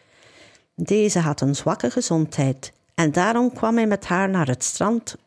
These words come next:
van Saint-Servan. Dit was het allereerste begin van het toerisme aan de Bretoense kust.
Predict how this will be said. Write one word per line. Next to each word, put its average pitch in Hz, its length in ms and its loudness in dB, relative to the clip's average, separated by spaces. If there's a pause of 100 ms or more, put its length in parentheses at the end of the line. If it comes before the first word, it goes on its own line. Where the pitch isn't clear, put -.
van 127 260 -4
Saint-Servan. 196 1080 -2 (480)
Dit 175 240 0
was 135 180 -2
het - 200 -6
allereerste 202 640 0
begin 185 380 0
van 151 120 0
het 143 180 -2
toerisme 156 520 0
aan 151 160 0
de 143 80 0
Bretoense 151 680 -2
kust. - 540 -6